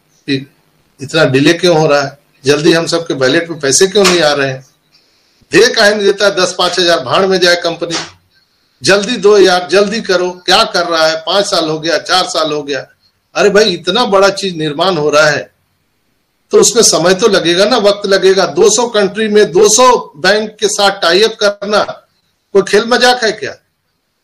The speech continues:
आप एक caste certificate बनाने जाइए ना block में,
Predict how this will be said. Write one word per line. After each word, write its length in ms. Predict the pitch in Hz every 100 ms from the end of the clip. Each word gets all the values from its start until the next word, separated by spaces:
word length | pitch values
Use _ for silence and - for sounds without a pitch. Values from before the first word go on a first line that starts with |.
| _ _ _ _ 170
आप 220 | 214 220
एक 480 | 247 240 208 147 - _ _ _ -
caste 280 | 190 226 262
certificate 600 | 247 240 247 - 240 240
बनाने 340 | 202 220 226 240
जाइए 300 | 240 262 262
ना 120 | 196
block 360 | 175 185 170 -
में, 140 | 110